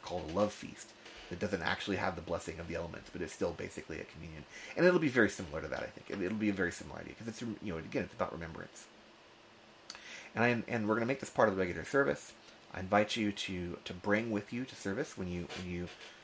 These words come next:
either stream live or when you watch the videos afterwards, bring with you some kind of beverage and some kind of food that can be part of the communion service. And they don't have to be bread and wine.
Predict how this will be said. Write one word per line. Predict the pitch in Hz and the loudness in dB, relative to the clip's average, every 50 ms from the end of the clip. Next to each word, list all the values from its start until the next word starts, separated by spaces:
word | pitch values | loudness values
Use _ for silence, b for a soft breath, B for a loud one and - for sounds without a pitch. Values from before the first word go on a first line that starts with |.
| B B - | B B -4
either | 110 95 90 | -2 -2 -2
stream | 85 - - - 107 98 92 90 | -2 -4 -2 0 0 2 2 4
live | 98 110 131 139 147 151 143 - | 6 6 6 6 6 4 4 2
or | 87 | 0
when | 85 85 | -2 -2
you | 85 | 0
watch | 90 90 92 95 - | 2 2 2 2 0
the | - | -4
videos | 95 - 85 85 85 | -4 -4 -2 0 2
afterwards, | 101 104 120 - - 127 120 123 120 - B B B B B B B - | 2 2 2 0 -2 0 0 0 0 -2 B B B B B B B 0
bring | 104 113 123 | 0 0 2
with | 127 135 135 143 | 0 -2 -2 -2
you | 139 | -4
some | - - 131 127 135 | -2 0 0 -2 -2
kind | 135 - 131 123 117 113 104 | -4 -2 0 0 2 2 4
of | 95 92 90 87 90 - | 2 2 2 -2 -2 2
beverage | - 92 98 - 131 214 - - - - B B B B B B B B | 4 4 4 4 2 -2 -2 -6 -12 -12 B B B B B B B B
and | - 98 | -6 -4
some | - - 117 107 107 | 0 0 0 0 2
kind | - 120 104 101 | 2 2 2 2
of | 95 | 2
food | - - - 120 90 78 - - B B B B B B B | 0 0 0 0 0 0 -2 -6 B B B B B B B
that | - 98 | -8 -4
can | - 92 | -2 -2
be | 92 | -2
part | - - 98 90 | 4 6 6 6
of | 90 | 6
the | 90 90 | 4 -2
communion | - - 92 87 82 82 82 | -4 -6 -4 -4 -4 -4 -6
service. | - 82 82 82 - - - | -4 -6 -4 -4 -4 -2 -2
And | - 135 | 0 2
they | 143 | 4
don't | 143 180 185 | 4 4 4
have | 170 175 175 - | 4 2 0 0
to | - | -2
be | - 120 120 | -4 -4 -2
bread | 120 - 107 101 | 4 6 6 6
and | 101 95 | 6 4
wine. | 85 82 82 87 113 156 | 0 0 0 0 -2 -4